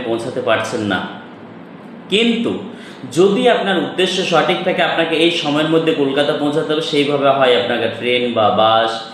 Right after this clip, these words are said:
বা আপনাকে ফোর হুইলার, যে কোনো পারপাসে আপনি যে কোনো যানবাহনে আপনি সেই সময় মতো পৌঁছাতে পারবেন। সর্বফার্স্ট হচ্ছে সময়ের মূল্য। সফলতা নি-, অর্জন করতে গেলে নিজেকে সময়ের মূল্য দিতে হবে। কারণ সফল হওয়ার জন্য টাইম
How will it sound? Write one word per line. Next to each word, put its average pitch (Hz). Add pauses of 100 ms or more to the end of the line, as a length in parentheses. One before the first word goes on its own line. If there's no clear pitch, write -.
(220)
বা 110
আপনাকে 110 (100)
ফোর 110
হুইলার, 113
যে 127
কোনো 165
পারপাসে 120
আপনি 110
যে 107
কোনো 113
যানবাহনে 101
আপনি 131 (280)
সেই 139
সময় 117
মতো 113
পৌঁছাতে 123
পারবেন। 92 (300)
সর্বফার্স্ট 170
হচ্ছে 175
সময়ের 135
মূল্য। 110
সফলতা 156
নি-, 139 (140)
অর্জন 117
করতে 151
গেলে 131
নিজেকে 120
সময়ের 117
মূল্য 110
দিতে 98
হবে। 95 (500)
কারণ 165 (600)
সফল 170
হওয়ার 147
জন্য 160 (240)
টাইম 143